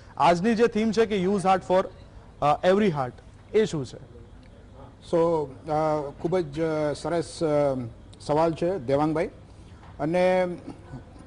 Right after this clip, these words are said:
Speaker 2: આ વખતે બે હજાર બાવીસમાં જે world heart ડેની જે theme આ લોકોએ ઘણી change કરી છે અને આ વખતે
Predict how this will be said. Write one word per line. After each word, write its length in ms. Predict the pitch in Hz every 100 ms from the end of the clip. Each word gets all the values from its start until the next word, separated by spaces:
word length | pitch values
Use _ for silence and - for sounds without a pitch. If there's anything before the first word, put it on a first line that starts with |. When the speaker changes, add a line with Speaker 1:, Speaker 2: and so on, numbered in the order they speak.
| - - - - - - - - - - -
Speaker 2:
આ 180 | 160 214
વખતે 340 | 180 175 143
બે 160 | 139 165
હજાર 200 | 175 180
બાવીસમાં 560 | 151 156 175 - 175
જે 220 | 156 165 156
world 400 | 123 147 165 143
heart 240 | 147 147
ડેની 260 | 151 156 147
જે 140 | 151
theme 320 | - 156 165 -
આ 80 | 147
લોકોએ 240 | 156 156
ઘણી 260 | 135 147 160
change 360 | - 147 151
કરી 200 | - 156
છે 100 | 147
અને 340 | 180 - 151 170
આ 180 | 143 156
વખતે 520 | 160 160 - 170